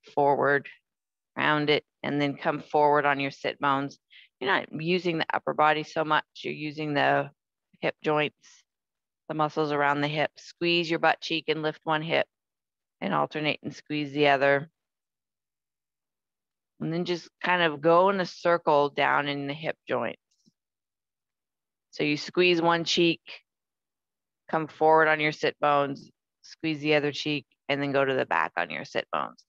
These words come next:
Just kind of do a little circle down below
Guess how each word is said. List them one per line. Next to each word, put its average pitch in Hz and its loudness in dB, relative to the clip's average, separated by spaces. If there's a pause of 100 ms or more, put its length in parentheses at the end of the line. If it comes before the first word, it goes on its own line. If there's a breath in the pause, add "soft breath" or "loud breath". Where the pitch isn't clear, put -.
(140)
Just - -18
kind 135 -2
of 139 -10
do 165 2
a 156 4
little 147 0 (760)
circle - -2
down 147 0
below 139 2